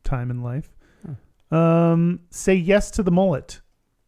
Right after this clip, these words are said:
Speaker 2: Oh, no.
Speaker 1: I think I'm, I'm going yes. Uh, the mullet is back in a big way. And I
Speaker 2: Now
Speaker 1: think it's,
Speaker 2: even?
Speaker 1: I think even now.
Speaker 2: It's almost twenty twenty-four, Kyle.
Speaker 1: I think it's here to stay for
Speaker 2: Hmm.
Speaker 1: now,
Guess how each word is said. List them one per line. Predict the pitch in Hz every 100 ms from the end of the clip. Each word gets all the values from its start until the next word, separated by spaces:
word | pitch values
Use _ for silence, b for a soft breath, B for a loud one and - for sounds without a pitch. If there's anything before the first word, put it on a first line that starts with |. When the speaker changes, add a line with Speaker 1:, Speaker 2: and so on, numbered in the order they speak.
| _ _ _ _ _ _ _
Speaker 2:
Oh, | 101 98 107 98
no. | 78 71 71 71 67 71 85 80 - 123 -
Speaker 1:
I | 165 339
think | 349 302 233 - - -
I'm, | 165 220 294 277 208
I'm | - 220 240
going | 311 285 226
yes. | 220 226
Uh, | - 165
the | 156
mullet | 180 214 349 339
is | 185
back | 165 160 156
in |
a | 139
big | 127 135
way. | 127 123 - - - - _ -
And | 160
I | 185
Speaker 2:
Now | 147
Speaker 1:
think | 240 233
it's, | 208 170
Speaker 2:
even? | 202 233 -
Speaker 1:
I | 262
think | - 339 -
even | 208 190 170
now. | 151 143 131 50
Speaker 2:
It's | -
almost | 190 151 -
twenty | 165 143
twenty-four, | 147 113 - 107
Kyle. | - 90 85 82 _ -
Speaker 1:
I | 214
think | 320 285
it's | 349
here | 277 269
to | 220
stay | - 156 135 - - - _
for | 196 165 147
Speaker 2:
Hmm. | - _ _ _ _
Speaker 1:
now, | 160 135 120 -